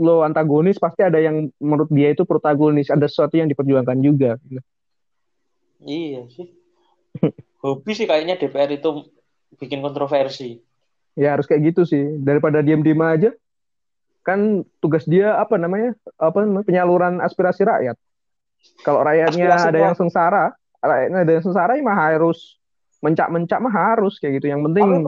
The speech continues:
Speaker 2: pertanyaannya
Speaker 1: ya.
Speaker 2: rakyat, rakyat, rakyat yang mana?
Speaker 1: Nah, itu masalahnya, Pak.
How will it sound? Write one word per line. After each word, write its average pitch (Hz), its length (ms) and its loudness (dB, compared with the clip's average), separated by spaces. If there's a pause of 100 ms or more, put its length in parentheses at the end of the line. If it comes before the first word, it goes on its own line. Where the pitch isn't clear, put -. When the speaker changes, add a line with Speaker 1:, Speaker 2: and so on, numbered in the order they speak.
Speaker 2:
pertanyaannya 233 520 0
Speaker 1:
ya. - 120 -2
Speaker 2:
rakyat, 233 340 2 (220)
rakyat, 202 320 -2 (240)
rakyat 202 320 2
yang 196 160 -4
mana? 208 280 -2 (680)
Speaker 1:
Nah, 117 320 0
itu 135 240 -2
masalahnya, 127 500 -4
Pak. - 140 -12